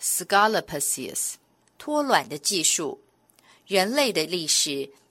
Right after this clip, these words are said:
就是鸟学的历史。从鸟学的黎明时期，经过了大约二十八个世纪，格式北斋画了花鸟画，杂货店、驼果子屋里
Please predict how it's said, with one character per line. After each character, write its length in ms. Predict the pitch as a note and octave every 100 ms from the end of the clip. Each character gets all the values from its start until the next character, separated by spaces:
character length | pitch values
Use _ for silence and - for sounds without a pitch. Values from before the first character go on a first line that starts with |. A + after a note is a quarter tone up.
| -
就 280 | - F4+ C4+
是 160 | -
鸟 260 | E3+ D#3 B2+
学 260 | - C#3+ C#3+
的 120 | E3+
历 160 | F3
史。 340 | C3+ - G#2 - _ _ _ _ _ _ _ _ _ -
从 300 | A3+ G#3+ C#4+
鸟 180 | A#3
学 200 | D3+ -
的 100 | D#3+
黎 220 | G3 F3+ F#3
明 220 | F#3 E3
时 200 | - D#3+
期， 460 | D3+ - D3+ C#3+ C#3+ - _
经 220 | - F#3+
过 160 | F#3+ F#3
了 100 | D#3
大 200 | E3+ E3
约 200 | D#3 D#3+
二 260 | - - G#3+
十 180 | - D#3
八 260 | E3+ E3+
个 120 | E3+
世 260 | D#3 - D#3
纪， 380 | - - C#3+ - _ _ _ _ _
格 200 | - F#3+
式 340 | G3 - G#3+
北 220 | E3+ D#3+ A#2+
斋 440 | - G3+ G3 G#3+ - _ _ _
画 220 | _ A3 F#3
了 140 | D#3
花 320 | - A3 G3+
鸟 300 | G#3+ G3 A2+ -
画， 360 | - D3+ - _ _ _ _ _ _ _ _
杂 220 | - D#3+
货 240 | E3+ - F#3+
店、 380 | F3 F#3+ D#3 - _ _ _ _ -
驼 260 | - E3 G3+
果 280 | G#3+ D#3
子 160 | G2+ -
屋 280 | D#3 A3+ A#3
里 240 | G3 C#3